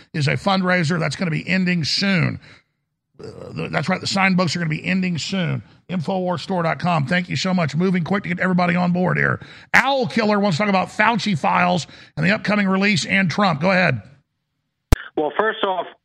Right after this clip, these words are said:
Speaker 2: Alex, I just wanna say I bought everything off of your new line that came in. It, it was over four hundred dollars. So
Speaker 1: Thank you.
Speaker 2: people better support you. You, whether you realize it or not, I'm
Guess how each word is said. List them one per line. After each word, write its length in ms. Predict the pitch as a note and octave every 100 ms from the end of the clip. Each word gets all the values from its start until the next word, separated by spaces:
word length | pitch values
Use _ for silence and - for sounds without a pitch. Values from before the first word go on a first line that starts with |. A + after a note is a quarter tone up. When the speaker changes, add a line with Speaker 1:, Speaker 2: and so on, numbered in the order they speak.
| _ _ D#3+
Speaker 2:
Alex, 280 | E3+ E3 E3
I 80 |
just 200 | D#3 D#3+
wanna 200 | F3 D#3 C#3
say 100 | D#3
I 120 | C3+ C3+
bought 280 | C#3 C#3
everything 600 | C#3+ D3+ D#3+ D3+ - C#3+
off 160 | C3+ C3
of 100 | C3+
your 200 | B2 B2
new 180 | B2 C3+
line 320 | B2 B2 A#2
that 180 | A2 A2
came 240 | B2 A#2
in. 220 | A2+ A2 G2+
It, 100 | A#2 C3 -
it 40 | C3+
was 120 | B2
over 180 | C3+ A#2 -
four 180 | C#3
hundred 200 | C3 A#2+
dollars. 340 | A2+ A2+ G#2 G2
So 60 | -
Speaker 1:
Thank 200 | G3 D#3+
you. 220 | F#3 C#3 - _ _ -
Speaker 2:
people 420 | G3+ G#3+ G3 - _ _
better 400 | F3 F3+ F#3+ F3+ _
support 460 | E3 - D#3+ D3+ C#3
you. 300 | C3+ C3 C3 B2
You, 280 | C#3+ G3 - _ - C#3
whether 220 | D#3 E3
you 160 | D#3 E3+
realize 380 | E3+ G3 F#3 F#3
it 120 | F#3
or 80 | D#3+
not, 300 | C#3 C#3+ C3
I'm 160 | C3 B2+